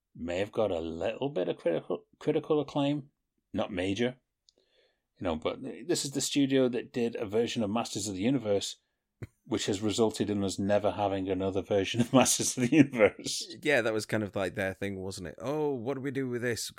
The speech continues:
Speaker 2: high concept fantasy thing? Let's set it on Earth."
Speaker 1: Yeah, "Oh, we've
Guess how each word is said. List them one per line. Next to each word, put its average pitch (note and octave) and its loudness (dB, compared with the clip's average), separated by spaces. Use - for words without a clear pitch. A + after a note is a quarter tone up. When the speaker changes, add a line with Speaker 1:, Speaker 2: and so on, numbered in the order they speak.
Speaker 2:
high A#2+ -2
concept A#2+ -2
fantasy G#2+ -4
thing? F#2 -6
Let's - -4
set - -4
it - -8
on G2 -8
Earth." - -8
Speaker 1:
Yeah, G#2 6
"Oh, C#3 12
we've A2 6